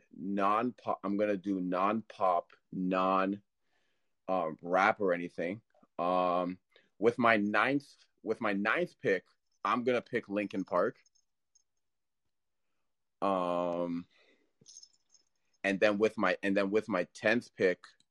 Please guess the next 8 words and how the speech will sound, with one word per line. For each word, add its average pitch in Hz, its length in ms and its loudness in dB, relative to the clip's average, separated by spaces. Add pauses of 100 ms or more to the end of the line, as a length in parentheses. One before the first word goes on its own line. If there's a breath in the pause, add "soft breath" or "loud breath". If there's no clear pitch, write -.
(560)
me 110 300 -2
being 101 680 0 (720)
a 92 160 0
Chri-, - 280 0 (120)
me 107 200 0
being 104 360 2
a 87 120 0
Christian, 101 560 2